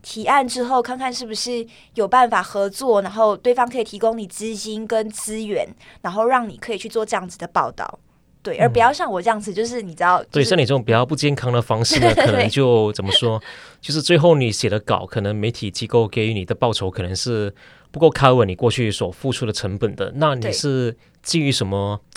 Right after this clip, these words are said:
Speaker 2: 初衷还是使命感要这么做不健康的事情呢？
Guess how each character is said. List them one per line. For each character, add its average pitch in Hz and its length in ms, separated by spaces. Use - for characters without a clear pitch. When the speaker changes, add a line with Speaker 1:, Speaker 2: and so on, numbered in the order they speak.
Speaker 2:
初 135 240
衷 131 240
还 117 100
是 123 80
使 117 160
命 104 140
感 101 160
要 110 260
这 156 100
么 120 120
做 127 260
不 - 220
健 139 140
康 117 120
的 107 80
事 110 80
情 87 180
呢？ 85 100